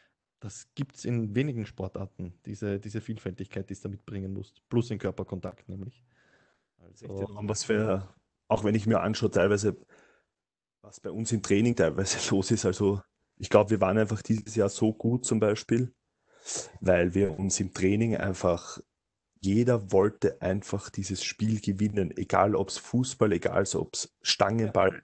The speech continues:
Speaker 2: war. Und das hat uns einfach so stark gemacht und als Mannschaft so zusammengeschweißt. Und da ist mir enorm wichtig, dass eben auch dieses, diese Härte, die im Spiel dann auf uns wartet, auch im Training praktiziert wird.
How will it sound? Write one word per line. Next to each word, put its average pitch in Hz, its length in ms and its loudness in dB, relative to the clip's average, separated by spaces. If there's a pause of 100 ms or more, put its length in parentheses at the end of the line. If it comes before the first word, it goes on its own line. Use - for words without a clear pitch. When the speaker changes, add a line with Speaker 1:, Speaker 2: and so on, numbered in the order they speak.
(220)
Speaker 2:
war. 95 300 2 (300)
Und - 180 -2
das 101 240 4
hat 104 80 2
uns 107 180 0
einfach 101 180 -2
so - 220 0
stark 104 340 -2
gemacht 104 320 -2
und 104 100 0
als 98 160 -2
Mannschaft 101 420 -2
so 107 180 -2
zusammengeschweißt. 101 840 -2
Und 87 160 -4 (540)
da 101 100 4
ist 101 120 -2
mir 107 120 2
enorm 104 260 2
wichtig, - 280 -2
dass 98 140 0
eben 98 120 0
auch 90 100 -2
dieses, - 580 -6
diese 101 200 -2
Härte, 107 460 2
die 98 180 0
im 95 120 0
Spiel 123 320 -2
dann 110 120 2
auf 87 140 0
uns 95 180 -2
wartet, 95 460 0 (560)
auch 95 140 0
im 110 120 0
Training 104 340 2
praktiziert - 580 -2
wird. - 200 -8